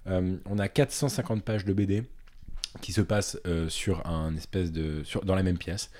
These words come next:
un mec attaché à un radiateur, un mec qui bossait justement peut-être pour, euh, Médecins Sans Frontières, à vérifier, mais pour une O N G, euh, dans un, dans un pays, euh, qui craint, qui craint, qui craignait un peu à l'époque en Afrique.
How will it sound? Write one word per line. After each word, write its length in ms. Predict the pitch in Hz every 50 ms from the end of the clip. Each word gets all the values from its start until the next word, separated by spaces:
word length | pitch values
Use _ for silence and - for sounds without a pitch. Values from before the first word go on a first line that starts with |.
| - - - -
un 80 | - 85
mec 260 | 90 101 101 98 - -
attaché 420 | 101 98 - 107 92 - - 104
à 80 | 95 87
un 80 | 82
radiateur, 540 | 78 87 85 85 82 - - 87 104 101 95 -
un 100 | - 90
mec 160 | 85 95 101 -
qui 100 | - 87
bossait 280 | 85 92 90 - 95
justement 340 | 82 - - - 80 80 76 -
peut-être 300 | - 104 - 101 98 -
pour, 220 | - - 80 82
euh, 80 | 78 76
Médecins 300 | 78 82 - - 90 87
Sans 140 | - - 78
Frontières, 340 | - 98 87 - 95 98 95
à 20 |
vérifier, 380 | 82 78 78 76 - - 107 120 - - - - - - - - -
mais 120 | 87 87
pour 240 | 78 - 90 90 87
une 120 | 87 87
O 100 | 87 87
N 100 | 85 85 82
G, 180 | 78 90 90
euh, 280 | 87 85 80 76 76 76
dans 240 | 73 80 76 73 78
un, 260 | 78 78 78 73 57 73
dans 240 | 78 82 80 78 82
un 60 | 82
pays, 340 | 82 - - 87 87 90 90
euh, 160 | 87 82 80 78 -
qui 220 | - - 87 87
craint, 300 | 85 - - - 95 92 62 -
qui 140 | - -
craint, 240 | - - - 101 98
qui 160 | 78 - -
craignait 380 | 95 - - - 135 131 131 127
un 80 | 107 95
peu 160 | - - 98
à 60 | 92
l'époque 340 | 90 85 - 98 98 - - - - - - - - -
en 160 | 92 98 98
Afrique. 380 | 95 90 - - 135 135 -